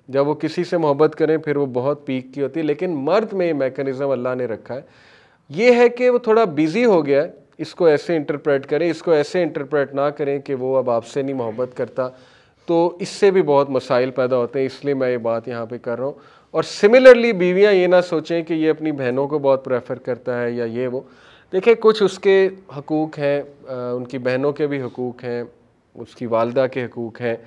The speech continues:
तो बैलेंस रखें। इस तरह की शिकायत और इस तरह की बहुत सी चीज़ें मेंशन करना, इससे ये कि मर्द के अंदर वही रबर बैंड वाली बात है, वो सुनता तो जाएगा, चुप रहेगा, लेता रहेगा, लेता रहेगा, आपका एक टाइम आएगा उसने फट जाना।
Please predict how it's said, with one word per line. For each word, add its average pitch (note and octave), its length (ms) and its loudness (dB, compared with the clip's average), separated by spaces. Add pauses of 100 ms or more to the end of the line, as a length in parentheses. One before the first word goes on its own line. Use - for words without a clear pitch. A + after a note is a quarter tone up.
(580)
तो D#3+ 80 0
बैलेंस F3+ 520 6
रखें। F3 460 -2
इस D#3 280 -10
तरह D#3+ 180 0
की D#3 140 -4
शिकायत C#3 680 0
और C#3 140 0
इस - 160 -10
तरह C#3+ 160 0
की C#3 100 -6
बहुत C#3 320 -2
सी D3 120 -6
चीज़ें C3+ 300 -4
मेंशन B2+ 420 -6
करना, B2+ 400 -6 (460)
इससे D#3 280 -2
ये D#3 120 2
कि D#3 160 -2
मर्द C#3+ 300 2
के D#3+ 140 0
अंदर C#3+ 280 2
वही D#3+ 200 0
रबर D3+ 240 4
बैंड D3+ 280 2
वाली D3 180 2
बात C#3+ 240 2
है, E3 40 0
वो D#3 40 0
सुनता D#3+ 400 0
तो D#3+ 120 -2
जाएगा, D#3 380 2 (380)
चुप E3 220 -2
रहेगा, D3 460 6 (180)
लेता D3+ 300 4
रहेगा, C#3+ 320 4
लेता D3 320 2
रहेगा, C#3+ 280 2
आपका C#3 200 2
एक F3+ 240 4
टाइम F3 220 6
आएगा C3+ 240 2
उसने B2+ 240 -4
फट C3 240 -4
जाना। C3 260 -2